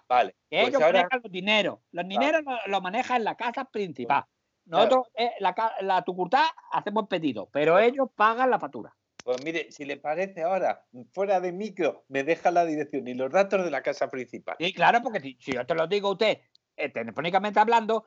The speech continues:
Speaker 2: te enteraría mucha gente dónde está la casa principal. La casa principal nunca tiene
Speaker 1: Sí.
Speaker 2: que saberlo nada más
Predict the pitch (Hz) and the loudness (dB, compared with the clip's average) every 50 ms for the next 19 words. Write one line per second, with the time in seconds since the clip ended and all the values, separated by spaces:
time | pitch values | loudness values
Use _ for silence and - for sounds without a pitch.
0 | _ _ _ _ _ 147 143 131 - 135 123 120 135 160 196 202 202 208 - 214 | _ _ _ _ _ -6 -6 -2 -2 -2 0 0 0 0 0 0 -2 -2 -2 -4
1 | 196 - 214 202 196 214 208 196 175 156 180 190 185 - 151 - 190 - 233 196 | -2 -2 -4 -2 -2 -2 -2 -2 -2 0 0 0 0 -2 -4 -6 -8 -10 -10 -8
2 | 170 - 226 269 226 175 - - - - - 226 220 220 226 233 262 262 254 254 | -4 -2 -2 0 0 -2 -4 -6 -10 -10 -10 -10 -10 -4 -2 -2 -2 -2 -2 -4
3 | 262 254 - 254 247 - 285 285 269 - 262 - - 185 196 214 226 240 240 233 | -4 -2 -4 -4 -2 0 0 0 0 -2 -4 -4 -4 -2 0 0 0 0 0 0
4 | 226 220 220 240 277 311 | -2 0 2 2 2 2